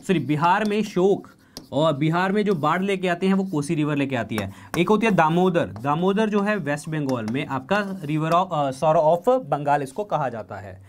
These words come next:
So आंसर इसमें क्या बनने वाला है आपका? महानदी is the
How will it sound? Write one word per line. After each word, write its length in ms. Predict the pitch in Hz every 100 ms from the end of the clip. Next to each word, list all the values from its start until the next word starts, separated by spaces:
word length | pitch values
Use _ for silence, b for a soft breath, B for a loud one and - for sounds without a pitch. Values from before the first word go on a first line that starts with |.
| B B -
So 80 | 165
आंसर 220 | 160 180
इसमें 240 | 160 170
क्या 120 | 170 156
बनने 260 | 156 156
वाला 220 | 156 156
है 80 | 156
आपका? 320 | 156 156 247 - B -
महानदी 640 | 151 156 202 190 196 151 147
is 100 |
the 80 | 156